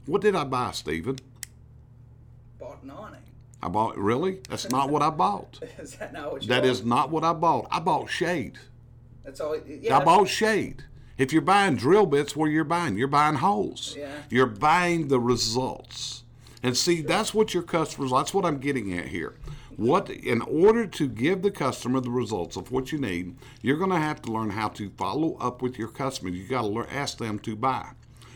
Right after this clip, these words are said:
Speaker 1: I'm gonna do a later podcast that's gonna talk about some of the electronic mediums that are going out and how these different companies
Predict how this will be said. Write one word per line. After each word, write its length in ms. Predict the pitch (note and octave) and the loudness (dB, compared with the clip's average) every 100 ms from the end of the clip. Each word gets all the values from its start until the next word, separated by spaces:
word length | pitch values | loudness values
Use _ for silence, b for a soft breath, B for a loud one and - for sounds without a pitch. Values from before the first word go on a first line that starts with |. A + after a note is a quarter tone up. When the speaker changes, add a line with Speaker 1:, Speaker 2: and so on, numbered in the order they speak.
| B | B
Speaker 1:
I'm 100 | - | -4
gonna 160 | A#2+ C#3+ | 0 2
do 140 | C3+ | 4
a 20 | A#2+ | 4
later 260 | A#2 F#3 | 2 2
podcast 600 | F#3 C3+ B2 - A#2 A#2+ | 0 0 -2 -2 -4 -4
that's 120 | B2 | -6
gonna 160 | - A#2 | -4 -4
talk 280 | A#2 B2 B2+ | -2 -2 -2
about 280 | B2 G#2+ - | -2 -2 -2
some 140 | A#2 | -4
of 60 | G#2 | -2
the 80 | |
electronic 640 | F#2+ G2 C3+ - C#3+ C#3+ - | -2 -4 -6 -4 -2 -2 -2
mediums 520 | A2+ B2 B2+ G#2 G#2 | -2 0 0 -2 -4
that 100 | G#2+ | -4
are 40 | G2 | -4
going 360 | G2 G2+ F#2 | -4 -4 -2
out 260 | G2 F#2+ - B B | -2 -4 -6 B B
and 140 | A2 G2 | -6 -4
how 280 | A2 A#2+ A2 | 0 0 2
these 460 | A#2 C#3 E3+ D#3+ | 0 0 0 -4
different 380 | B2+ C3 A2+ F2 | -2 -2 -2 -10
companies 640 | - E3+ - G#2 G2+ G2+ | -4 -2 -2 -4 -4 -6